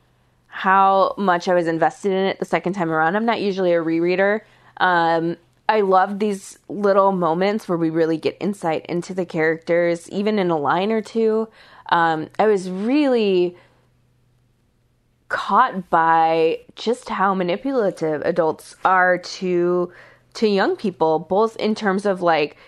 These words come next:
in really gross ways, um, in, in the ways where the male gaze really takes over and puts Tatiana in this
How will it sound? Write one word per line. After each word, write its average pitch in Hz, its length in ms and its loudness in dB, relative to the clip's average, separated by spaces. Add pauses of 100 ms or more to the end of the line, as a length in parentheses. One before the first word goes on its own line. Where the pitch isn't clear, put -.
(100)
in 220 120 0
really 202 220 2
gross 160 420 -2
ways, 320 460 0
um, 185 580 0 (920)
in, 214 580 2
in 214 140 2
the 202 80 2
ways 190 480 2
where 185 160 2
the 175 100 0
male 170 320 2
gaze 233 560 -2 (240)
really 180 720 0
takes 175 400 -6
over 202 400 2
and 170 220 -2
puts - 240 -4
Tatiana 165 500 -2
in 156 140 -6
this - 360 -10